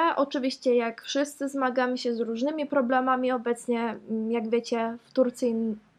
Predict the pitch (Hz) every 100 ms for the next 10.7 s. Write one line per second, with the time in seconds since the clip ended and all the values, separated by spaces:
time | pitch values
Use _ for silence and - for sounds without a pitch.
0 | _ 220 269 277 285 262 269 269 247 226
1 | 240 277 294 233 285 294 294 277 233 214
2 | - 370 381 - - _ _ - 359 330
3 | 285 277 262 - 269 - 320 294 277 262
4 | - _ - 277 277 262 262 - 262 254
5 | 247 - 240 254 294 _ _ _ _ _
6 | 247 269 254 254 254 247 - 285 269 277
7 | 269 240 240 - 254 269 - 233 240 240
8 | 254 277 247 240 277 - _ _ _ _
9 | _ - 403 440 415 403 403 381 269 277
10 | 349 330 339 359 330 349 -